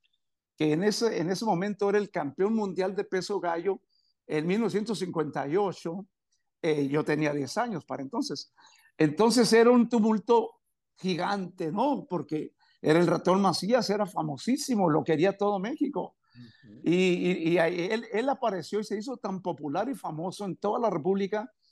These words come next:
Speaker 1: porque con él apareció la televisión en México, en blanco y negro,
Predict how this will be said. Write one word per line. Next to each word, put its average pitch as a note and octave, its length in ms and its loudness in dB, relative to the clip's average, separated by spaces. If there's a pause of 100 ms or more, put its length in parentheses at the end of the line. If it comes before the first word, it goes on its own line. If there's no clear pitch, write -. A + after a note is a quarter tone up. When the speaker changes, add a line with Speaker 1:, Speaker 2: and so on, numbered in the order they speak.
(380)
Speaker 1:
porque F#3 340 4
con F3+ 220 4
él A#3 140 6
apareció F#3+ 480 2
la A3+ 160 2
televisión F#3 760 0
en G3+ 120 -2
México, D#3+ 600 -8 (460)
en D3 160 -2
blanco D#3+ 340 4
y F#3+ 40 6
negro, F#3 500 2